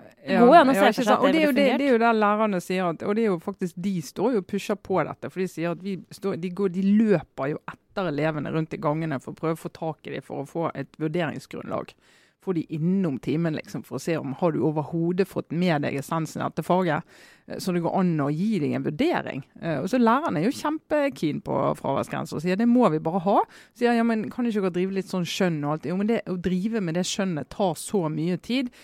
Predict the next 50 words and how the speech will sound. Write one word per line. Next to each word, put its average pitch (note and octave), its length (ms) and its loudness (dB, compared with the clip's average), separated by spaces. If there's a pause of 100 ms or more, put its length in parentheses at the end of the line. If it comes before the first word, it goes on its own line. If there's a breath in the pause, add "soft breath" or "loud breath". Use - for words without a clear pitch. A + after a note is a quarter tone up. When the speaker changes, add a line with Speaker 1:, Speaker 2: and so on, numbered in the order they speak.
(120)
Speaker 2:
og - 60 -10
det F#3 80 0
er G#3 60 4
mye G3 100 2
lettere F3 400 -4
å D#3+ 80 -2
ha F3 100 0
noen C#3+ 220 -4
regler D3+ 320 -2
så - 80 -10
alle D#3 240 0
vet D3+ 240 -6
hvordan C#3+ 240 -4
de C3+ 140 -4
funker. - 340 -10
Og - 80 -6
så F3 80 -10
kan F#3+ 100 0
du D#3+ 80 -2
drive F3+ 360 -2 (100)
litt E3+ 240 -6
skjønn E3 400 -4
inni D3+ 380 -2 (100)
der D3+ 240 -6 (120)
med E3 280 -4
enkeltelever. - 640 -8 (340 loud breath)
Men F3 80 -10
det F#3 80 0
å F3+ 60 0
ha F#3+ 80 0
sånn F3+ 240 -2
helt F#3 240 -4
fri, C#3+ 420 -4
fri F3+ 240 -4
flyt - 380 -6
av - 80 -16
fravær, D#3 400 0 (420 soft breath)
eh, C#3+ 160 -2
det F#3+ 140 2
er F3+ 80 2
jo, C3 100 -2
skal C#3 220 -4
ut F#3+ 100 -4
i A2+ 60 0
arbeidslivet. D#3+ 340 -2
Tenk A#3 140 -4
hvis - 160 -18
det - 80 -2
var E4 100 2
sånn D#3+ 240 0